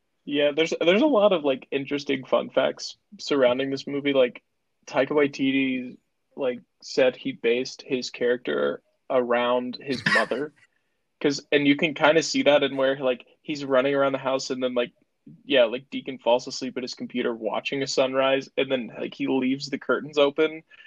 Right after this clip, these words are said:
Speaker 1: So he comes in and, like, closes it. He's like, "Deacon, are you crazy? Like, you almost killed yourself. You gotta, you gotta be more careful. You gotta get more sleep." And he, like, takes him to bed and, like, basically tucks him in. I, I just thought it, it's such, it's just such a smart idea,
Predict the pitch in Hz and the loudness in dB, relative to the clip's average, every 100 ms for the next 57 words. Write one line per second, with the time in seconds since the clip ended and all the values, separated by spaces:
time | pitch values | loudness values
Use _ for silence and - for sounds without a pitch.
0 | _ - 147 139 127 - 143 143 147 139 | _ -2 2 4 2 -2 -8 -2 0 0
1 | 139 143 147 151 143 - - 151 143 - | 2 2 2 -2 -4 -4 -2 0 -2 -6
2 | 156 156 151 - 170 165 156 147 143 - | -6 -6 -10 -6 -6 -4 -2 -4 -8 -2
3 | 143 147 170 160 151 147 156 151 - 185 | 0 0 -4 -4 0 0 0 -6 -10 -8
4 | 196 180 - 131 - 135 160 165 165 - | -8 -8 -6 -6 -8 -8 -4 -4 -6 -12
5 | 160 160 165 160 160 - - 180 - 131 | -8 -8 -8 -6 -6 -6 0 0 0 -2
6 | 147 160 165 147 156 151 - 180 170 135 | -2 -2 -6 -8 -8 -8 -4 -4 -2 2
7 | 143 135 - 160 175 - 165 156 160 143 | 2 2 2 0 0 -2 -2 0 -2 -2
8 | 143 151 156 147 - - 156 156 - - | 4 4 4 0 0 -14 -4 -2 -2 -8
9 | 156 - - 139 - 147 135 135 - _ | -8 -4 -2 -2 -2 -4 -4 -6 -10 _
10 | _ - - - - - 156 - 151 147 | _ -20 -20 -20 -8 0 0 2 0 0
11 | 160 - 170 170 - _ - - _ _ | -8 -2 -2 -2 -6 _ -20 -20 _ _
12 | _ _ - 156 - 143 - 185 160 160 | _ _ -8 -6 -6 -6 -6 -6 -6 -8
13 | - - - - 175 175 - - 135 139 | -6 -8 -4 -2 -2 -2 -8 -2 2 4
14 | 127 120 113 123 123 | 4 2 0 2 2